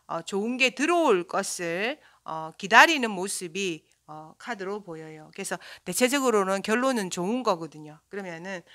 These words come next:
어, 우선 그렇게 보인다, 보이고, 날씨는 완즈이기 때문에, 어,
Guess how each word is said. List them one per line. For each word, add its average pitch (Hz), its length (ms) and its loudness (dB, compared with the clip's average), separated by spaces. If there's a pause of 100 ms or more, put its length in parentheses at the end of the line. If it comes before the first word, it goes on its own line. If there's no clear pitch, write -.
(200)
어, 156 340 -18
우선 185 220 -14
그렇게 233 300 -10
보인다, 160 520 -16 (160)
보이고, 175 500 -12 (360)
날씨는 226 1160 -4
완즈이기 277 580 -4
때문에, 175 600 -8 (320)
어, 170 180 -14